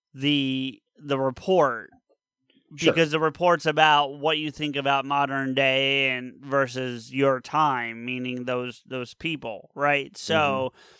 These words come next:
Speaker 1: You needed the scene to ti-, to make it make sense for the report, but I agreed.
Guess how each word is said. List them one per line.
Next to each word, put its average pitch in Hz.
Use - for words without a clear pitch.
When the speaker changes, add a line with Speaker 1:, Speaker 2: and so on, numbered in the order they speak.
Speaker 1:
You 165
needed 208
the 156
scene 147
to 131
ti-, 143
to 143
make 147
it 135
make 135
sense 139
for 135
the 123
report, 147
but 143
I 151
agreed. 143